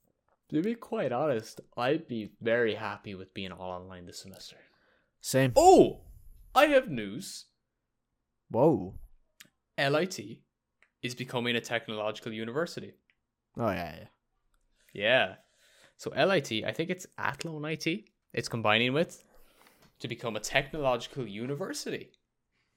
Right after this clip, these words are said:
Speaker 1: I know I repeated myself, but that's cool. It's cool as fuck. And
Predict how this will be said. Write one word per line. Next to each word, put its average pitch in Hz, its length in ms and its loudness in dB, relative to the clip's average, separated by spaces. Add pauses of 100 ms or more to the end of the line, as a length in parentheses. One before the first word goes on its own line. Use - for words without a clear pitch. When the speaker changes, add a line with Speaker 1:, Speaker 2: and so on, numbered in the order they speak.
(180)
Speaker 1:
I 117 80 -8
know 120 60 -2
I 120 40 -2
repeated 113 380 0
myself, 117 400 -2
but - 140 -12
that's - 340 -4 (140)
cool. - 480 -4 (480)
It's - 80 -20
cool 113 180 -6
as 139 120 -6
fuck. 160 380 -2 (840)
And 170 460 4